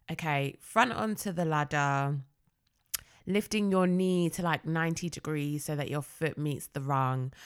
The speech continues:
and then you step. It's the same in terms of, like, how you use the rung, in terms of you putting your body weight into the rung to then drive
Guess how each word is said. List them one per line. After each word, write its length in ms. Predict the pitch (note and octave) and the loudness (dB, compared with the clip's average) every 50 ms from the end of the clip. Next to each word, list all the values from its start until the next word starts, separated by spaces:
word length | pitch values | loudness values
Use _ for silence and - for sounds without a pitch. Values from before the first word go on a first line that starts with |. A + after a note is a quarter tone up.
| - - - _ D3+ | -18 -18 -2 _ 0
and 160 | D3 C#3 C#3 | 2 2 2
then 160 | C3 C3+ C3+ | 0 0 0
you 80 | C3 B2 | -2 -2
step. 560 | - - - - D3 B2 - - - - - - - - - - - - - - _ _ _ _ _ _ _ _ _ _ _ _ _ _ _ _ _ _ _ _ | -6 -8 -6 -4 -4 -4 -4 -6 -12 -18 -20 -20 -20 -20 -20 -20 -20 -20 -20 -20 _ _ _ _ _ _ _ _ _ _ _ _ _ _ _ _ _ _ _ _
It's 220 | - A#3 A#3 A3 - | 4 4 4 4 0
the 140 | - A#3+ A#3 | -4 -4 -4
same 480 | - - A3+ G#3+ A3 A#3 C4 C#4 C4 - - - | 0 2 2 2 2 2 0 -2 -4 -4 -4 -4
in 120 | A3+ A3+ | -2 -2
terms 300 | - A#3+ G#3+ G#3 G#3 F#3+ | 0 0 0 0 0 -2
of, 120 | F#3+ D#3 | -2 0
like, 260 | E3+ F3 E3 D#3 - - | 2 4 4 4 4 0
how 300 | - - F#3 F3 E3+ D#3+ | -6 -4 0 2 2 2
you 280 | D#3+ D3+ D#3 D3 D3+ C#3+ - - | 2 0 -2 -2 -2 -4 -2 0
use 300 | E3+ E3+ E3 D3+ C#3 - | 0 2 2 0 0 -2
the 120 | - D3 | -2 0
rung, 480 | C3+ C3 D3 C#3 C3+ D3 E3+ G3+ G#3 - - | 2 2 4 4 4 4 2 0 -4 -6 -4
in 120 | - E3 D#3 | -2 -2 -2
terms 260 | - E3+ D#3 D3+ D3 | 0 0 0 0 0
of 160 | D3+ C#3 C3+ | -2 -4 -4
you 140 | C#3+ C#3+ C#3 | -4 -6 -2
putting 320 | - - - - D3+ D#3 D3 | -2 -2 -2 0 -2 -2 -2
your 140 | C#3+ C#3 | -2 -2
body 320 | C3+ - D#3 D#3+ D3+ C#3+ C#3 | -2 0 0 2 2 2 0
weight 240 | D3 C#3 B2+ - - | 2 0 0 0 0
into 260 | D3+ D3+ C#3 - D3 | -2 -2 -2 -2 -2
the 140 | C#3 C#3 C3 | -2 0 0
rung 340 | C#3 C3+ C3+ C#3 C#3 C#3 | 0 0 2 2 0 0
to 140 | C3 - - | -2 -4 -4
then 200 | C3+ C#3+ C#3+ C#3 | -2 -2 -2 -2
drive 360 | C3+ - D3 C#3 C3+ C3+ - | -2 -2 0 0 0 0 -2